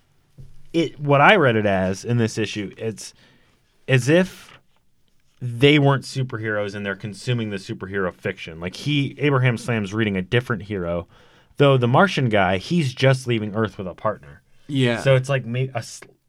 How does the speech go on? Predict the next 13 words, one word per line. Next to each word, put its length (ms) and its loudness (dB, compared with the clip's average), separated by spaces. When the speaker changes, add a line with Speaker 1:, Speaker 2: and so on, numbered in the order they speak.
Speaker 1:
as 240 2
if 320 -4
Anti-God 600 -6
had 120 -12
never 220 -8
showed 240 -8
up 340 -12
and 140 -14
they 100 -8
never, 340 -8
I 100 0
don't 140 0
know. 240 -6